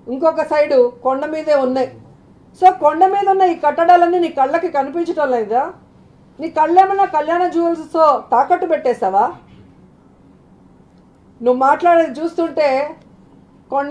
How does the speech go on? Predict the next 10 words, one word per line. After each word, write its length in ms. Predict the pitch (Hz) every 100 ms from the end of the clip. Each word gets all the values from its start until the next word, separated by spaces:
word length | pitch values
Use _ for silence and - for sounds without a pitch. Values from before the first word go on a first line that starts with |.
| 311
మీద 120 | 330 330
కట్టడం 360 | 294 294 302 302 269 - -
తప్పైతే, 500 | 254 311 311 302 311 339
మరి 140 | 302 285 254
నీ 100 | 254 311 330
ఇల్లు, 160 | 320 330 320
మీ 60 | 285
అన్న 120 | 277 311
ఇల్లు, 140 | 311 311 262
బంజారా 380 | 269 269 311